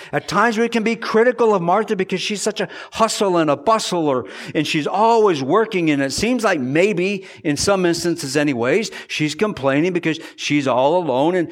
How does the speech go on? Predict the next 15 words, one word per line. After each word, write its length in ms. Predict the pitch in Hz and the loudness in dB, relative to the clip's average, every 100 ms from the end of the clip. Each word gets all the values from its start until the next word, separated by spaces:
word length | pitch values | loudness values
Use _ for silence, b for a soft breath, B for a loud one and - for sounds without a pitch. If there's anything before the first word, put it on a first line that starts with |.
| B | B
and 220 | 135 117 | -4 -2
nobody 340 | 117 180 196 202 | 0 0 2 2
will 140 | 190 | 2
be 180 | 170 196 | 2 2
there 240 | 190 196 | 2 2
to 100 | 196 | 2
help 340 | 170 196 214 208 | 0 0 0 0
her. 340 | 196 113 - _ _ _ _ _ | 0 -2 -6 _ _ _ _ _
We 100 | 117 | -4
may 180 | 147 185 | 0 2
be 120 | 208 | 2
critical 640 | 214 - 233 226 214 202 175 | -2 -2 2 2 2 0 0
of 100 | 139 | 2
Martha 360 | 156 156 147 | 2 2 -2
sometimes, 920 | 131 143 127 131 123 123 143 147 - | -4 -2 -2 -2 -2 -2 -4 -8 -14